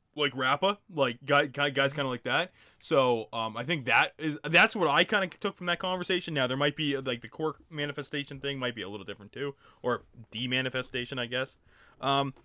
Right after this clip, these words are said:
but I do wanna say that Overhaul, no matter what timeline he's in, is always dripping, dude. That guy has got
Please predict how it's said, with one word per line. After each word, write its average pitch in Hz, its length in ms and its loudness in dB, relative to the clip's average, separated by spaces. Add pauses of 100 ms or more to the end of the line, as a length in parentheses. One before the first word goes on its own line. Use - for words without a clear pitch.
(120)
but 170 140 6
I 202 80 10
do 254 160 4
wanna 240 220 4
say 160 180 0
that 127 140 2
Overhaul, 208 480 0
no 165 100 -2
matter 160 320 4
what 131 340 0
timeline 180 480 0
he's 139 280 -6
in, 123 140 -2
is 110 140 -6
always 120 300 -2
dripping, 107 520 -4
dude. 113 180 -6
That 117 160 -2
guy 151 260 4
has 139 180 -4
got 120 300 0